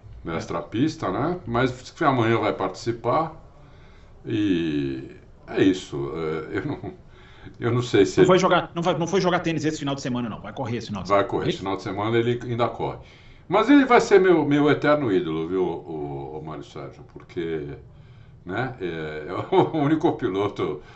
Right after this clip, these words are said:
Speaker 1: na história da Fórmula um que me ajudou. Então, ele vai ser meu eterno ídolo.
Speaker 2: O Godspeed começa a falar sério. Obrigado, Godspeed.
Speaker 1: Hum.
Speaker 2: É, qual o real problema do pneu de chuva pesada? É a falta de aderência? É a demora pra pegar a temperatura ideal?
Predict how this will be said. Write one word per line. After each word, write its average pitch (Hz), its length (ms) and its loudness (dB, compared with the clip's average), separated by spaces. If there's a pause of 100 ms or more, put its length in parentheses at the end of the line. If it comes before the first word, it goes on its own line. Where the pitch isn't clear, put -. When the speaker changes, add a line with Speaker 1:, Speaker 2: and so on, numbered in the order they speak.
(140)
Speaker 1:
na 90 160 -4
história 92 340 -4
da 90 100 0
Fórmula 82 400 -8
um 78 140 -10
que 101 140 -20
me 101 80 -10
ajudou. 92 420 -8 (100)
Então, 90 220 -18 (640)
ele 95 140 -10
vai 85 120 -6
ser 80 180 -14
meu 76 140 -10
eterno 62 380 -14
ídolo. - 160 -20 (580)
Speaker 2:
O 247 120 6
Godspeed 269 680 4
começa 240 300 0
a - 20 -4
falar 226 180 2
sério. 202 220 2
Obrigado, 160 320 0
Godspeed. 107 380 -14 (200)
Speaker 1:
Hum. 92 160 -8
Speaker 2:
É, 143 600 -6
qual 320 220 2
o - 20 0
real 262 320 4
problema 240 600 -2
do 214 180 -10
pneu 214 320 -2
de 180 120 -8
chuva 277 320 -2
pesada? 131 520 -4 (760)
É 226 80 -4
a 160 60 0
falta 170 240 -2
de 147 80 -6
aderência? 139 640 -8
É 151 80 -8
a - 20 -4
demora 160 360 2
pra 156 120 0
pegar 156 240 -2
a - 20 -2
temperatura 147 500 -4
ideal? 135 500 -2